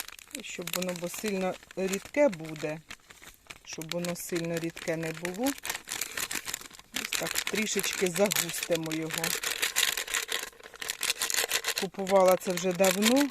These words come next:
а зараз щось я і не бачу таких. Треба, коли ще будуть продавати, треба ще купити. Тому що вожини сильно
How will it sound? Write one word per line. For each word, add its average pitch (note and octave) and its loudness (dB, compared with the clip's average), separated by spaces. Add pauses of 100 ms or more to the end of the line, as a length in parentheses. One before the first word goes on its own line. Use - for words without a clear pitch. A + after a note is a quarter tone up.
(420)
а E3 -2
зараз G#3 2
щось - -2
я F#3+ 4
і F#3+ 2
не F#3+ 0
бачу D3+ -2
таких. D3+ -8 (1900)
Треба, D3+ -8
коли E3+ -2
ще E3+ -2
будуть F3+ -6
продавати, D#3 -4
треба D#3 -8
ще - -6
купити. - -16 (840)
Тому F#3 -2
що - 0
вожини F#3 2
сильно E3+ -2